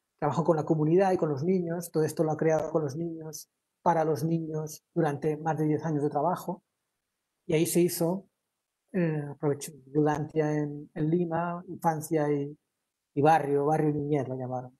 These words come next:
con invitados de, de Lima, de Portu-, ay, de, de Perú, de Alemania.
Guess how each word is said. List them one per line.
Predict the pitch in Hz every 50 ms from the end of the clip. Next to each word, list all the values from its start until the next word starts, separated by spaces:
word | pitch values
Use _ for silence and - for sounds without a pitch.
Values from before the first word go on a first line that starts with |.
| _
con | _ - 131
invitados | 131 127 131 127 139 131 135 135 127 131 135
de, | 135 131 131 131 135 _ _ _
de | - - _ 151 _ 147 147
Lima, | 143 151 170 185 175 165
de | 160 160
Portu-, | 165 139 - - 151 147 - -
ay, | 147 139
de, | 131 131 127 123 - _ _ _ _ _ _ _ _ _ _ _ _ _ -
de | 156 -
Perú, | - 151 147 170 196 190 180 175 170 170 170 - - _ _ _ _ _ _ _ _ _ _ _ _ _
de | - 151
Alemania. | 147 147 151 170 180 175 170 170 170 170 165 165 160 156